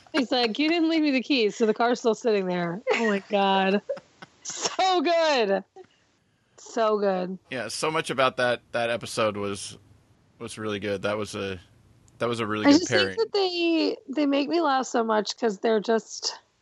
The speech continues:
Speaker 1: everything is funny. Like, sometimes if you miss a minute, you have to rewind 'cause, like, I don't know.
Speaker 2: Like, you're laughing at one thing and you miss the <laughs> next thing.
Speaker 1: Yeah.
Speaker 2: <laughs>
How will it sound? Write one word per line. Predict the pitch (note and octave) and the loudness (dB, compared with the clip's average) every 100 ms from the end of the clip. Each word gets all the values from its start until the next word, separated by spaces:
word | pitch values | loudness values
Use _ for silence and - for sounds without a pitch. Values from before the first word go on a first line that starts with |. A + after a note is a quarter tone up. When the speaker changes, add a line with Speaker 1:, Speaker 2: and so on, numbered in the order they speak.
| _ _ _ _ _ _ - - | _ _ _ _ _ _ -20 -4
Speaker 1:
everything | G#3 B3 D4+ E4 - B3+ G#3+ | 0 2 2 2 2 0 2
is | - | 0
funny. | - C4+ C4+ | 0 0 2
Like, | G#3+ G#3 | 2 0
sometimes | - C4 D4 D#4+ F4 D4+ | 0 0 2 2 2 0
if | - B3+ - | -2 -2 0
you | B3+ B3 A#3+ A3+ A3+ - _ _ _ _ _ _ _ _ _ - | 2 2 2 2 0 -4 _ _ _ _ _ _ _ _ _ -2
miss | A#3+ A#3+ - | 0 0 0
a | D#4+ | 2
minute, | E4 F#4+ D#4 | 2 0 0
you | C4+ C4 | 2 2
have | B3+ D4+ | 2 2
to | |
rewind | C#4 A3+ G#3 G#3 A#3+ A#3 | 2 2 2 2 0 0
'cause, | B3 G3+ G#3 - | 0 0 -2 -2
like, | A#3+ G#3 - - _ _ _ _ _ A3 | -2 -2 -6 -20 _ _ _ _ _ -4
I | |
don't | - - | 0 0
know. | F2+ - - _ _ _ - | 0 -4 -8 _ _ _ -10
Speaker 2:
Like, | B2+ B2+ | -6 -4
you're | B2 | 0
laughing | B2+ B2+ | 0 0
at | A#2+ | -2
one | A2+ B2 | -4 -2
thing | B2+ | -2
and | B2 | -2
you | A2+ | -2
miss | A2+ - | -4 -4
the | A2 | -4
<laughs> | - | -6
next | - - | -6 -4
thing. | - C#3 | -4 -4
Speaker 1:
Yeah. | - F#4+ E4+ A#3 | 2 6 6 6
Speaker 2:
<laughs> | G#3 | 4